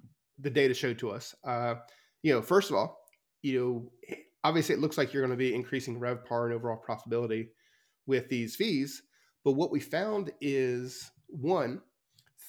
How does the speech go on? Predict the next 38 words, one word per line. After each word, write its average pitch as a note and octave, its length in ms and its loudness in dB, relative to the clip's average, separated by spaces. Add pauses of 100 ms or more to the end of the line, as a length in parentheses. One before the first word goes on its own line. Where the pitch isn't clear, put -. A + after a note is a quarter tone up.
thirty-one F#3 560 2
point F3 340 -6
five C#3+ 380 0
percent - 360 -6
of C3 120 -8
travelers, - 720 -8 (480)
and C#3 100 0
this D#3 180 2
is E3+ 80 -2
based, F3+ 280 4
again, B2+ 380 -2 (920)
three D#3 180 2
hundred F3 360 2 (140)
leisure D3+ 320 2
travelers C3+ 540 0
who've A#2+ 140 -4
traveled B2+ 320 -2
in A2+ 60 -4
the G#2 60 -6
past - 420 -6
six - 240 -8
months. - 280 -10
So B2 60 -8
this B2+ 180 -6
is A#2 80 -12
fresh - 280 -4
data. G#2+ 300 -6 (760)
Thirty-one F#3+ 420 4
point G3 240 -2
five D#3 180 0
percent D3+ 220 -2
of B2+ 60 -8
travelers C3+ 380 0
will C#3+ 160 -4
abandon C#3+ 640 -2
the G3+ 80 -2
booking F#3+ 340 -4
process G#2+ 580 -6